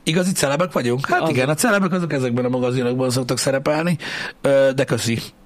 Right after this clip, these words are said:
Speaker 1: hogy így gondolod. Öm, egyébként Nordqvist, így van egyébként.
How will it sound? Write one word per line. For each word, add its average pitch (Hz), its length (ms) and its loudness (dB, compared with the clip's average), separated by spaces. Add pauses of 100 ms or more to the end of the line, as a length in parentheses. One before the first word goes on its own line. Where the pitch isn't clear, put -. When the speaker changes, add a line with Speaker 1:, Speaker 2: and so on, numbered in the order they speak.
(160)
Speaker 1:
hogy 127 140 -2
így 120 120 0
gondolod. 127 400 0 (880)
Öm, 143 540 2 (1600)
egyébként 220 360 2
Nordqvist, 196 440 0
így 151 180 0
van 123 180 0
egyébként. 123 600 -2